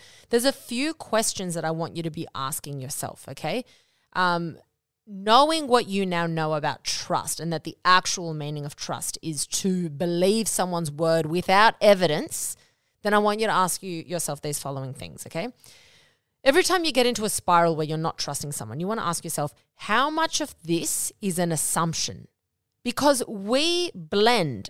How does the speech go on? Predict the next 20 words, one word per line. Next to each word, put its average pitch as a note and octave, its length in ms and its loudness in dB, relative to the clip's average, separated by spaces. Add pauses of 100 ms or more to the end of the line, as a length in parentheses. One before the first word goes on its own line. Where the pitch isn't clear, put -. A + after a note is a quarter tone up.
(120)
assumptions D4 920 2
and F#3+ 200 0
beliefs F3 580 0 (320)
very F#3 580 4
heavily, D3 480 -6 (240)
and G#3 140 2
they G#3+ 80 6
should G#3+ 280 2
not C4 160 2
be A#3+ 80 -2
blended F3+ 440 0
together. C#3+ 420 -4 (520)
You C4+ 220 0
are E4+ 120 6
assuming D4 1000 4 (140)
something A3 580 -2 (200)
versus, G#3 500 4 (180)
"I G3 120 6
believe F3+ 480 4
something." - 460 -8